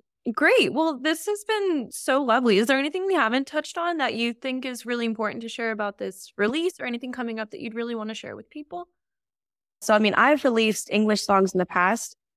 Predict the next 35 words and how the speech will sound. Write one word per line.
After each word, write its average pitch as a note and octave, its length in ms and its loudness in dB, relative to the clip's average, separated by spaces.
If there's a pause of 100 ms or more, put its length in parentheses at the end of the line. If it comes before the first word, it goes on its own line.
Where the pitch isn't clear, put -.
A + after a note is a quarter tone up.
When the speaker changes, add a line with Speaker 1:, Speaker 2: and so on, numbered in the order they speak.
(120)
Speaker 2:
uh, F3 280 6
but F#3+ 300 2
Sick - 380 2
itself A#3 480 4
is G#3 180 2
the F#3+ 280 4
first A#3+ 280 4
song G3 460 4 (100)
of E3+ 360 2 (760)
hopefully G#3 280 4
many F3+ 340 4 (400)
for G#3 240 6
this, G3+ 300 0
like, F#3 260 2
it's G3+ 160 2
officially, C#4+ 600 6
like, G#3 280 4
an G3 80 2
American, F#3 920 4 (220)
like, C#3 380 -2
E F#3 100 4
P F3 160 -2
release. C3+ 320 0
It's E3+ 140 -2
not, G3+ 240 6
like, F3+ 320 4 (400)
English A3 260 8
K-pop B3 300 2
song. B3+ 300 4
It's, G3+ 160 2
like, F3+ 160 4
my F#3 100 2
first - 400 0
American F#3+ 800 4
targeted F#3 640 2